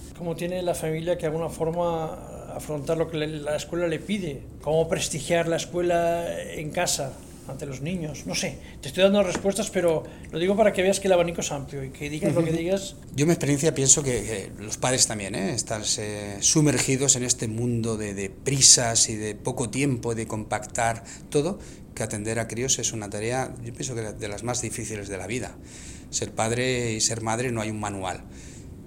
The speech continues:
Speaker 2: Pero eso conlleva una serie de responsabilidades y de un tiempo que tenemos que dedicar.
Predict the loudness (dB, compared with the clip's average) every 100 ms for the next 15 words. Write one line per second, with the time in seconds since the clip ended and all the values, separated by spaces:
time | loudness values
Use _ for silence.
0 | 0 4 4 4 2 2 2 2 2 0
1 | -2 -2 -2 -2 -2 -2 -2 4 4 6
2 | 6 6 2 2 -2 -2 -2 -2 -4 -4
3 | -6